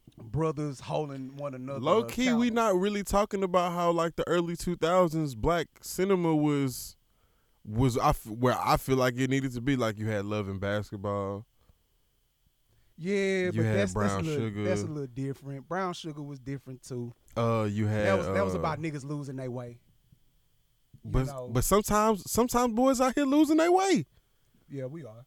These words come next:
Speaker 2: And you, and you, sometimes you need to get back, man.
Speaker 1: You, you, well, yeah, yeah,
Speaker 2: And
Speaker 1: that's true.
Speaker 2: sometimes, hey, sometimes it's, it's okay to love one woman. It's okay to be,
Speaker 1: It
Speaker 2: it's,
Speaker 1: is.
Speaker 2: it's okay to, like, hey, I'm pulling up on you at the radio, at, at, at,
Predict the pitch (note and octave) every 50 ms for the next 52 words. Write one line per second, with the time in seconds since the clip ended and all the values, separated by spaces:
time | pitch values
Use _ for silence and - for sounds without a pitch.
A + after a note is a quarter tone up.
0 | _ - - D#3 F3 F#3 G#3 G3+ - G3 A#3 B3 B3+ C4 B3 - C4+ C4+ D4 -
1 | B3+ A#3+ B3 A#3+ A#3 A#3 A#3+ A3 - F#3+ F#3+ G3+ F#3 D#3 F3+ E3+ B2 - - G#2+
2 | G#2 G#2+ A2+ C3 - - C#3+ C#3 D3+ D3 D#3+ F3+ F3 C#3+ C#3+ F3+ F#3 F#3+ A3+ C4
3 | A3+ A#3 A#3+ B3+ C#4 D#4+ D#4 - - - D3 F3 F#3 G#3+ B3 E4 F4 - - A#3+
4 | A3+ - - F#3 G#3+ A3 F#3 C3 G2+ - - _ _ _ _ _ _ _ _ _
5 | _ _ _ - - C#3+ D#3 F3 - - F3 E3+ E3 D#3 D3+ D3 - - - E3
6 | F3+ - D#3+ B2+ A#2+ - B2+ B2+ B2 G#2+ G2+ G2 G2+ G2+ G2 F#2 F2+ F#2+ F#2 F2+
7 | F2+ F#2+ G#2 G2+ F#2 F2+ F2 G2 - _ _ _ _ _ _ _ _ _ _ _
8 | _ _ _ _ _ - C#3+ - - D3 C3 - C3 A#2+ A2 G#2+ F#2+ G2 G2 F#2+
9 | E2+ - _ - - - - - G3 G#3 F#3+ G3 G3 A3 A#3+ - - _ _ -
10 | F3+ F#3 - E3 C#3 - - C#3 C#3 B2+ A2+ G#2 G2 F#2+ F#2+ F#2+ - - - A#2+
11 | A#2 G2+ - - A2+ B2 - - C3+ B2 A#2 A2+ A2 A2 - G#2 G#2 G#2 G#2 G2
12 | G2+ G2 F#2+ F2+ F#2+ F#2 G2 G#2+ A2 G#2 G#2 F#2+ - - G2 F#2 - - - -
13 | - - _ _ _ _ - A2+ A2